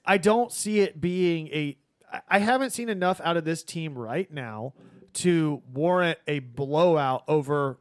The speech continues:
most anybody, like, especially considering the circumstances with the defense and the lineup. Like,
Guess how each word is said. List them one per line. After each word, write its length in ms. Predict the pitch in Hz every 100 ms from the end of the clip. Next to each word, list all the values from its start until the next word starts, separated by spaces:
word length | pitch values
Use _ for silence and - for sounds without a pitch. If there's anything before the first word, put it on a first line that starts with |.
| -
most 400 | 147 151 156 - -
anybody, 580 | 190 196 117 95 95 -
like, 260 | 143 143 -
especially 600 | 156 - 190 185 196 175
considering 540 | - 156 160 156 160
the 80 | 151
circumstances 760 | - 123 139 120 117 113 123 135
with 180 | 131
the 100 | -
defense 560 | 123 120 120 123 123 -
and 180 | 127 127
the 60 | 131
lineup. 380 | 147 220 139 -
Like, 300 | 127 120 -